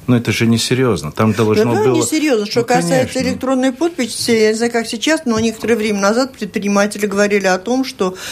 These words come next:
Speaker 2: если в Эстонии электронная поч-, подпись, ну, она работает очень эффективно и давно все разработано, так у нас мало того, что не так эффективно, то начиная с третьего раза ее использования им приходится уже платить.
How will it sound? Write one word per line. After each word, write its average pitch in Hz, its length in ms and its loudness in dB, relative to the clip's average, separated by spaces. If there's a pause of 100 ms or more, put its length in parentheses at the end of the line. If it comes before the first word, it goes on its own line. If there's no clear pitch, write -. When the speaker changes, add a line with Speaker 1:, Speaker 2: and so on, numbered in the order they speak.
(180)
Speaker 2:
если 196 300 2
в 190 100 0
Эстонии 202 400 2
электронная 190 540 -2
поч-, 185 400 -2 (220)
подпись, 190 320 0
ну, 196 80 2
она 175 180 4
работает 175 400 0
очень 170 280 -2
эффективно 196 500 0
и 180 60 -2
давно 175 260 0
все 170 160 -4
разработано, 175 600 0
так 175 180 -6
у 190 40 -2
нас 175 260 0
мало 254 160 0
того, 269 220 0
что 208 180 -6
не 196 80 -6
так 170 260 0
эффективно, 165 540 -2 (380)
то 175 160 4
начиная 180 500 2
с 175 80 -6
третьего 180 600 0
раза 160 300 0
ее 165 200 0
использования 214 640 0
им 190 120 -2
приходится 202 360 0
уже 185 160 -2
платить. 196 680 -2